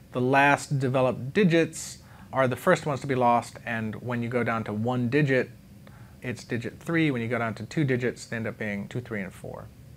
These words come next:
So if we look at a different group that has a different type of development of its digits,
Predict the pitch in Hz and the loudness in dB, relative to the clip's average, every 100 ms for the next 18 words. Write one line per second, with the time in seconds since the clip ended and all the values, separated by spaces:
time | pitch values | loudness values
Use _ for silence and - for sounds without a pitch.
0 | - - 175 208 226 277 208 160 143 254 | -8 6 6 8 4 6 6 6 6 2
1 | 285 240 131 123 107 - - - 147 139 | 2 -2 0 0 -2 -4 -14 -12 -4 -2
2 | 147 143 131 185 240 240 151 - - 170 | 2 4 6 6 6 2 -2 -6 0 2
3 | 185 147 139 135 139 127 123 - - 269 | 2 0 0 -2 -2 -6 -6 -6 0 2
4 | 233 156 - - | 4 4 0 -12